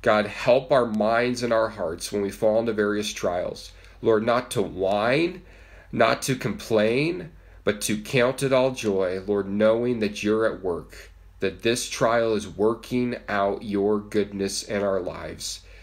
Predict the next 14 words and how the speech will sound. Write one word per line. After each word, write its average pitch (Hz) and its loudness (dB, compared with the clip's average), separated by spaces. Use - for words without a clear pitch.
And 98 2
as 107 2
a 117 -2
result 107 0
of 104 -8
that, 98 2
Lord, 101 0
we're 101 2
to - -6
let 104 -2
patience 123 -2
run 107 -4
its - -6
course, - -6